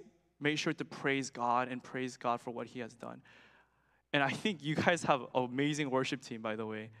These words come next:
You guys are always making sure to praise God with everything that you have. And I think all across, like, the Adventist churches, you guys have some, like,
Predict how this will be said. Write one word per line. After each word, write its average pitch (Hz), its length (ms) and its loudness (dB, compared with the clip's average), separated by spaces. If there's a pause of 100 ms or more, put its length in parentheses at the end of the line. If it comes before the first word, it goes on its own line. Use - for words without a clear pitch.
(120)
You 139 120 -2
guys 160 200 6
are 156 120 4
always 165 380 4
making 147 260 0
sure 147 260 2
to 135 140 -6
praise 165 420 2
God 135 260 6
with 131 140 -4
everything 139 280 0
that 135 100 -2
you 127 100 -2
have. 117 320 2 (380)
And 123 260 2
I 131 100 4
think 139 360 -2 (360)
all 135 120 8
across, 156 380 4
like, 139 220 2
the 123 240 4
Adventist 147 400 4
churches, 151 360 2
you 143 60 0
guys 180 180 6
have 165 120 4
some, 156 280 2
like, 123 180 2